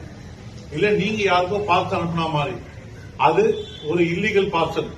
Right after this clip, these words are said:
என்று சொல்லிட்டு உங்களை முதல்ல ஒரு குற்றவாளியா உங்ககிட்ட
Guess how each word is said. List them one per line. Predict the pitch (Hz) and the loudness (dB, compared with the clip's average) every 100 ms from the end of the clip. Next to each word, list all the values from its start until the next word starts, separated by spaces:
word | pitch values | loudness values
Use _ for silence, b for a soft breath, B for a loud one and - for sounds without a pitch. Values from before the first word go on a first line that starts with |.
| - | -12
என்று | 151 170 | -8 -6
சொல்லிட்டு | 170 151 208 170 | -4 -2 0 0
உங்களை | 151 151 | 0 0
முதல்ல | 143 156 160 165 - - - - - - | 0 -2 0 -2 -4 -6 -12 -14 -6 0
ஒரு | 156 | 0
குற்றவாளியா | 156 175 240 220 185 180 202 | 0 0 4 6 6 4 4
உங்ககிட்ட | 196 175 165 160 170 185 147 | 2 0 -4 -4 0 0 0